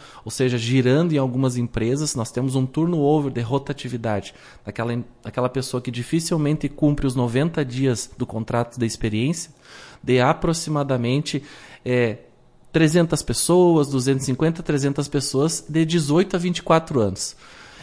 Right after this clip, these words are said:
E mais um dado importante que nós devemos atacar, que é a questão do índice da escolaridade. Até quem está empregado. Por isso nós temos um,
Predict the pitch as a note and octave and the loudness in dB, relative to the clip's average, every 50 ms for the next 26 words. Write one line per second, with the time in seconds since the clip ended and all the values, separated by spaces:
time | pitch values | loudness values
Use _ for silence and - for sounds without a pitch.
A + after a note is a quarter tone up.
0 | - - - D#3 F3+ A3 B3+ C4 - - - _ _ _ _ _ _ _ _ _ | -16 -4 0 2 2 4 2 0 -2 -8 -20 _ _ _ _ _ _ _ _ _
1 | _ _ - C3+ D3 E3 G3 A#3 A#3+ A#3+ A#3+ G#3+ F#3 F3 F#3 G3 G3 G#3 G3+ G3 | _ _ -4 2 4 6 6 6 6 4 4 6 8 8 8 8 6 4 2 4
2 | F#3 E3+ D#3+ - - A#3 B3+ B3+ A3 - E3+ D3 C3+ B2 B2+ A#2+ A#2+ A#2+ A#2+ A#2 | 2 2 2 4 4 4 4 2 0 0 2 0 2 2 2 2 2 2 2 2
3 | A2+ G#2+ - - G#2 - - - D#2+ D#2+ - - - - - - - - - - | 0 -2 -2 -2 -6 -6 -6 -10 -10 -10 -10 -14 -18 -20 -20 -20 -20 -20 -20 -20
4 | - - C#3 C3 B2+ A#2+ B2 C#3 D#3+ F3 F3+ - - C#3+ - - C#3+ C#3+ F3 E3+ | -8 -2 2 4 6 6 8 8 6 4 2 0 -2 -2 0 2 0 0 2 4
5 | D3+ C#3 C#3+ F#3 A3+ A#3 - - - D#3 D3+ C#3+ C#3+ - - C#3+ C3 B2 A#2+ A2+ | 4 4 4 4 4 2 2 -2 -2 0 0 0 0 0 -2 0 2 2 2 0
6 | A2+ G2+ F#2+ D2+ A1 - - - - - - _ - - - A2 - - F3 F3 | -2 -4 -4 -4 -4 -6 -12 -18 -20 -20 -20 _ -20 -8 -8 -8 -2 2 0 0
7 | E3+ - - G3 G3+ G3+ - - - E3+ F3 F3+ F3 - F#3 E3+ D3 C3+ B2 A#2+ | 2 2 2 4 4 4 2 0 0 0 0 0 0 0 -2 0 0 0 2 2
8 | A#2 G#2 - - - - - - - - A#2 - C3+ C3 - D#3 D3 C#3 - - | 0 -2 -4 -14 -20 -20 -20 -20 -6 -4 0 0 0 0 0 -2 -2 -2 0 -2
9 | C#3+ D3 D#3 D3+ D3 D#3+ E3 F3 F3 D#3+ | 0 0 0 0 2 2 2 2 2 0